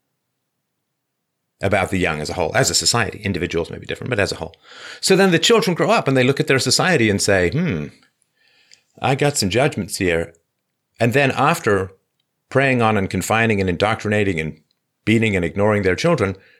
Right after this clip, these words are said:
society says, "It's not our fault. We had nothing to do with it. Uh, mental illness. Uh, well, uh, uh, it was your fault. Uh, <laughs> you know, it was Dad's fault."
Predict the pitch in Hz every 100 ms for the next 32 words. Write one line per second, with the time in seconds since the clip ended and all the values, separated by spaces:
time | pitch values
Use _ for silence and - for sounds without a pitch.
0 | _ - - 123 110 101 107 95 95 -
1 | _ _ _ _ _ _ _ _ _ _
2 | _ 202 120 90 101 147 85 117 - _
3 | _ _ _ _ _ 156 156 160 170 160
4 | 156 208 180 - - _ _ _ - 113
5 | 110 110 107 - 202 190 196 170 82 -
6 | - 110 110 110 110 107 104 - _ _
7 | 165 196 185 170 - _ 127 135 131 127
8 | 123 123 - - - 135 135 131 120 -
9 | - - - 120 123 117 147 165 240 233
10 | 110 - - - 151 147 147 - - -
11 | - 160 180 175 165 - - 185 170 226
12 | 202 151 143 107